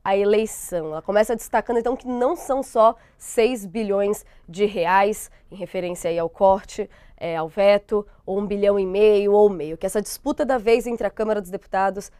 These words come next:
presidida por Arthur Lira, e o governo Lula é pelo poder de dar a palavra final, como o Josias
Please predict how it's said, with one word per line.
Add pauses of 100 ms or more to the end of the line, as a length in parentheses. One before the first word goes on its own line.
(100)
presidida
por
Arthur
Lira,
e
o
governo
Lula (220)
é
pelo
poder (120)
de
dar
a
palavra (220)
final, (240)
como
o
Josias